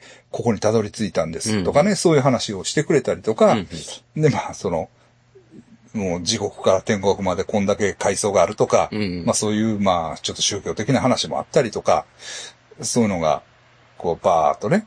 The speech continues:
Speaker 1: してくれる。
Speaker 2: うん。
Speaker 1: で、まあ、結構ね、人来て、十人では来かへんかったとこね、十四、五人、
Speaker 2: うん。
Speaker 1: まあ、参加者がいて、で、えーっ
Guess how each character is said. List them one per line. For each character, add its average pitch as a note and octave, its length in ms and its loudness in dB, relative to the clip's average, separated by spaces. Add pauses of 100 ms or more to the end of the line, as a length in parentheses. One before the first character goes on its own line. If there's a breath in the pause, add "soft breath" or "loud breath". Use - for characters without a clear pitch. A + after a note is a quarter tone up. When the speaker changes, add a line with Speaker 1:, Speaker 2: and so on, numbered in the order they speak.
(140)
Speaker 1:
し - 120 -2
て C#3+ 80 4
く A#2+ 100 -2
れ F#2+ 100 0
る。 D2+ 100 -14 (240)
Speaker 2:
う - 40 -10
ん。 D#3 60 0
Speaker 1:
で、 D#3 200 6 (360 loud breath)
ま G3+ 100 6
あ、 - 40 2
結 F#4+ 340 2
構 B2+ 220 6
ね、 G2+ 180 2
人 G#2+ 300 0
来 - 180 -16
て、 C3+ 300 -2
十 B2 220 -2
人 B3 500 8
で G#3+ 80 10
は E3+ 80 8
来 - 100 -10
か A2+ 180 2
へ G2+ 40 -4
ん G2 140 -6
か - 100 -2
っ - 40 -2
た F#2 120 -2
と F#2 100 -10
こ E2 140 -10
ね、 D2 180 -10
十 C3+ 720 -2 (460)
四、 - 240 -2
五 A2 180 4
人、 F#3+ 240 4 (240)
Speaker 2:
う F#2 40 -8
ん。 E2+ 200 -6
Speaker 1:
ま B2+ 140 0
あ、 - 20 -4
参 F#2+ 260 -2
加 F#2+ 100 -2
者 F2+ 140 0
が D2+ 80 0
い B2+ 100 -6
て、 C#3+ 400 4 (400 loud breath)
で、 E3+ 440 4 (220)
え G2 240 0
ー F2 40 -8
っ - 40 -18